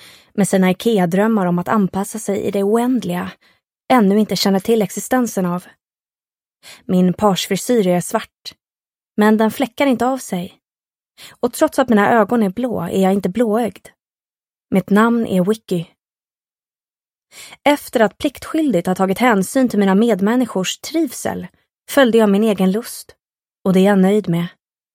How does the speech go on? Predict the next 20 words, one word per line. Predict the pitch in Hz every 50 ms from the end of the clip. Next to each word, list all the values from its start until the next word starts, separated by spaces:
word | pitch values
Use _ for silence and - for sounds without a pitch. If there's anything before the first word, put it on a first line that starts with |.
| _ _ _ _ _ _ _ _ _ _ _ _ _ _ _ _ _ _ _ _ _
Jag | - 220 220 220 220 220
behöver | 208 226 196 185 214 214 220 226
inget | 214 185 185 175 -
fast | - - 226 - - - - -
förhållande, | - 190 170 - 240 262 262 226 175 175 170 - - 185 - - _ _ _ _ _ _ _ _ _ _ _ _ _ - - -
men | - - 220
jag | 240 247 240
njuter | 233 254 285 311 320 - - - 185
av | 175 175
att | 175 -
älska | 220 202 180 165 - - - 233
med | 220 190 185
en | 175
stabil | - - 208 196 196 240 247 214 185
man. | 185 214 233 214 165 170 180 185 180 - _ _ _ _ _ _ _ _ _ _ _ _ _ _ _ _ _ -
Alltså | 208 185 - - 196
inte | 190 180 - 175
stabil | - - 190 175 190 185 180 175 175
i | 175 170
köttet. | - - 254 220 _ _ - - - _ - - -